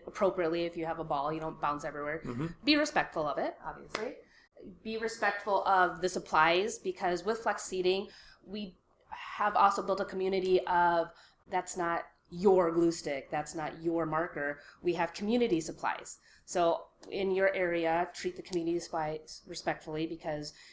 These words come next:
Speaker 1: you're not the only one that's going to be using that. For, uh, if it's not working for you, your spot that you're sitting at for number four, b-, you have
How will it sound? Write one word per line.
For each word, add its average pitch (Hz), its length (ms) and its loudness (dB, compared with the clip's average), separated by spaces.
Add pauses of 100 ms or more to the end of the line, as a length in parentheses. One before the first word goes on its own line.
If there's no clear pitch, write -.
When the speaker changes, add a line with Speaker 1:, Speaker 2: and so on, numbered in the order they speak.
(140)
Speaker 1:
you're 160 140 -2
not 156 200 -4
the 160 140 -6
only 160 240 0
one 151 300 -6 (120)
that's 151 200 -10
going 143 180 -8
to 143 40 -12
be 160 100 -10
using 233 320 0
that. 127 280 -6 (540)
For, 202 560 0 (400)
uh, 165 560 -2 (280)
if 208 220 2
it's 233 180 0
not 202 260 8
working 190 300 0
for 170 120 -4
you, 165 500 0
your 160 280 -4 (120)
spot - 540 4
that - 120 -2
you're 165 100 -10
sitting 165 480 -4 (120)
at 165 360 2
for 180 80 -10
number 160 260 -4
four, 151 420 -2 (540)
b-, - 200 -12
you 247 280 6
have 180 600 6